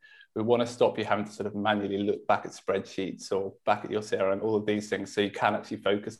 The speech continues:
on doing something personal. Um, but we do have another thing called roll-ups as well. So if you've got a special, like, a V I P group of customers or donors that you want to send a video to,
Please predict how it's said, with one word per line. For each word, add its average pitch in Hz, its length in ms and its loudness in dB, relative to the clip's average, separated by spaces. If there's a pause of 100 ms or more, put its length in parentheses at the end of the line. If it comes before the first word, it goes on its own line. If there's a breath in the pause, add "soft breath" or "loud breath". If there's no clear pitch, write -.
on 104 120 -4
doing 107 220 -4 (160)
something 110 260 -4
personal. 113 460 -4 (400 soft breath)
Um, 110 360 2 (280)
but 143 100 6
we 131 60 2
do 135 200 6
have 127 180 6
another 110 560 4 (180)
thing 101 160 2
called 107 320 0
roll-ups 104 400 4
as - 140 -6
well. 101 240 8
So - 140 -2
if - 100 -6
you've 110 100 -6
got 110 120 6
a 101 40 4
special, 104 440 2
like, - 180 0
a 107 120 -2
V 113 120 4
I 107 120 8
P 110 300 0
group 110 300 0
of - 100 -6
customers 110 520 -2
or 104 100 -2
donors 107 500 2 (340 soft breath)
that - 60 -12
you 104 80 -4
want 101 180 0
to - 60 -12
send 98 220 2
a - 20 0
video 98 300 2
to, 95 260 -4